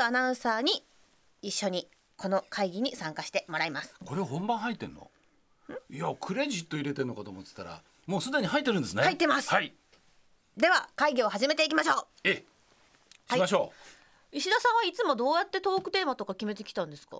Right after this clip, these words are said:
Speaker 2: えー？まあ、行き当たりばったりっていうか、
Speaker 1: <laughs>
Speaker 2: 思いつきっていうか、
Speaker 1: はい。
Speaker 2: もう僕は周到な人なんで、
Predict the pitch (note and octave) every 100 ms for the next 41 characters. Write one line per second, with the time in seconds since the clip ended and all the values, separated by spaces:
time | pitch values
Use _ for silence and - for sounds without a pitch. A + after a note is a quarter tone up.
0 | - _ - - E3+ E4+ G4+ G#4 - _
1 | _ _ _ _ _ - E3 B2+ A2 G#3
2 | G#3+ A3 G#3 A3 A3 G#3+ - - F2 G3+
3 | B3 A#3 A#3+ C4 - D4+ A#2+ C#3 F3+ E3+
4 | - D3+ C#3+ _ - F#2 D#2+ - D2 D2
5 | - - C4 G3+ - - C3 D#3 G#3 C#3
6 | A2+ G2+ G#2 - - E3+ G#3 G#3+ G3+ F#3
7 | - F3+ B2+ C#3+